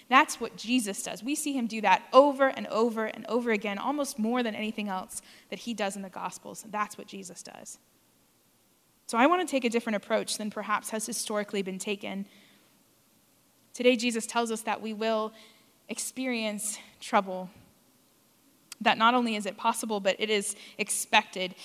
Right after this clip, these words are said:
Jesus tells us, "In this world, your soul will be disrupted. Your mind will experience illness. Your heart will be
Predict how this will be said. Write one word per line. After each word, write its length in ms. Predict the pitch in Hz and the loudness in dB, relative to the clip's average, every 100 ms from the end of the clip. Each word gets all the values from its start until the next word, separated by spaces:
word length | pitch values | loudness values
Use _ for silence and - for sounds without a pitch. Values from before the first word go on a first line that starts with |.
| - - | -16 0
Jesus 320 | 269 269 262 | 0 0 -2
tells 260 | - 254 254 | 4 4 4
us, 140 | 254 | 0
"In 180 | 240 277 | 2 4
this 260 | 294 294 | 4 2
world, 300 | 220 220 214 | 0 2 2
your 260 | 214 240 311 | 0 4 4
soul 640 | 311 - 247 214 202 208 - _ 214 | 4 0 2 2 -2 -6 -10 _ -8
will 140 | 208 | -8
be 540 | 190 208 214 214 214 - - _ _ _ _ _ _ _ | -6 -6 -4 -4 -8 -12 -20 _ _ _ _ _ _ _
disrupted. 880 | 247 233 - 196 214 - 190 190 185 - - - _ _ _ _ _ _ _ _ _ _ - | -6 -6 -6 -2 -2 -2 -10 -8 -8 -14 -20 -20 _ _ _ _ _ _ _ _ _ _ -4
Your 180 | 240 | 0
mind 460 | 233 208 214 220 208 | 4 6 6 4 0
will 120 | 208 | -4
experience 960 | 202 - - 214 220 202 190 190 - 214 - | -4 -6 -6 -4 -2 -2 -4 -6 -10 -8 -6
illness. 560 | 233 226 202 196 - | -4 -2 -4 -6 -6
Your 220 | 226 226 | -6 -6
heart 680 | 214 - 220 254 247 - - - - - | -6 -6 4 6 6 0 -12 -16 -20 -10
will 100 | 220 | -10
be 540 | 196 247 262 240 220 | -4 -2 0 -2 -4